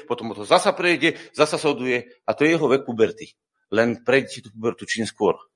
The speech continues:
<laughs> Pretože čím skôr ju prejdete, tým skôr bude spasenie. Čím budeme dlhšie v tejto puberte, tým bude väčšia herezia v cirkvi a nebudeme vedno-, vedieť jednotne dosiahnuť svoj diel. Pretože čo sa deje na dovolenke? Ja som videl teraz nedávno,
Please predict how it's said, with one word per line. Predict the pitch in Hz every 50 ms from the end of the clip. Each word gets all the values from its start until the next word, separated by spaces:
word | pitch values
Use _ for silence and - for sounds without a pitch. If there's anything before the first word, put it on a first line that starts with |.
| _ -
<laughs> | - - 135 139
Pretože | - 160 147 151 143 - - -
čím | - 151 135
skôr | 135 - 143 127 117
ju | -
prejdete, | 127 120 120 110 113 101 117 110
tým | 107 117 113
skôr | 113 - 120 104 101
bude | 110 104 101
spasenie. | 101 - - 107 101 - - 87 80 78 76 - - - - - - -
Čím | - - 185 190 202 196 185 147
budeme | 135 175 151 160 156 156
dlhšie | 143 131 147 139 - - 135 117
v | - 117
tejto | - 117 104
puberte, | 123 123 131 139 117 - - 127 127 - - - _
tým | - 131 135
bude | 123 127 113 117 110
väčšia | 113 110 - - 104 98
herezia | 101 110 107 104 101 92 98 87
v | - -
cirkvi | - 95 87 - - 113 - -
a | 95 92
nebudeme | 101 110 123 117 131 131 123 92
vedno-, | 104 104 110 107 107 -
vedieť | - 104 92 107 104 90 104 92 85 85
jednotne | 92 107 123 131 156 143 127 - _ 85 78
dosiahnuť | 76 90 85 - - 107 104 107 110
svoj | - - 110 117 104
diel. | 90 92 85 76 - - - - - -
Pretože | 117 117 117 117 107 101
čo | 95 113 110
sa | - 101
deje | 107 110 104
na | 107 107 101
dovolenke? | 104 101 101 101 98 101 - 156 180 180 - - - - -
Ja | 123
som | 147 - 190 127 98
videl | 107 107 117 120 110
teraz | - 110 110 110 95
nedávno, | 101 101 95 104 95 95 104 113 143 - _ _